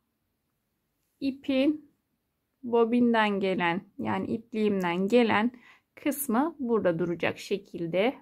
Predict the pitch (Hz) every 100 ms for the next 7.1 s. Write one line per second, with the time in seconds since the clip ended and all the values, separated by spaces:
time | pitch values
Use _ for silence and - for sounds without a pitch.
0 | - 220 202 175 - 175 165 185 247 -
1 | _ _ _ _ _ _ _ _ _ _
2 | _ _ _ _ _ _ _ _ _ _
3 | _ _ _ _ _ _ _ _ _ _
4 | _ - - 233 202 202 214 - _ _
5 | _ _ _ _ - 208 208 - 208 190
6 | 208 208 214 190 - - - 202 208 247
7 | -